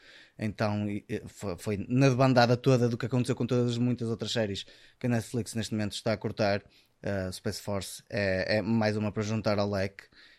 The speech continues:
E pronto, pá, pessoal, para quem viu a série e gostou, para quem não viu, pronto, ainda vai poder ver porque os episódios vão con-, continuar a estar lá.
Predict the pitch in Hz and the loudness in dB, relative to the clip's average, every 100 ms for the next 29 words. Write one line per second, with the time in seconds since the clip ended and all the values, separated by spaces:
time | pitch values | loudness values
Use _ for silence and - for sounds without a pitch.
0 | _ - 101 95 87 90 82 - - - | _ -8 -6 -6 -8 -10 -10 -14 -18 -18
1 | - - - 82 - _ - 101 104 98 | -18 -12 -8 -8 -10 _ -12 -6 -4 -2
2 | 104 104 - 107 98 92 - - 110 110 | -2 -2 0 0 0 -4 -6 -4 -2 -4
3 | 117 - 117 117 107 117 113 113 - _ | -8 -2 0 2 0 2 2 0 -8 _
4 | _ 101 92 110 104 104 120 - 131 131 | _ -8 -6 -4 -2 2 2 2 2 4
5 | 110 127 131 127 - 123 127 113 117 113 | 4 2 2 -6 0 2 4 2 -2 2
6 | 117 113 113 110 117 117 - - 123 113 | 4 4 2 2 0 0 -4 -6 -4 -2
7 | 110 98 98 - 104 110 131 | -2 -2 -2 -2 2 4 2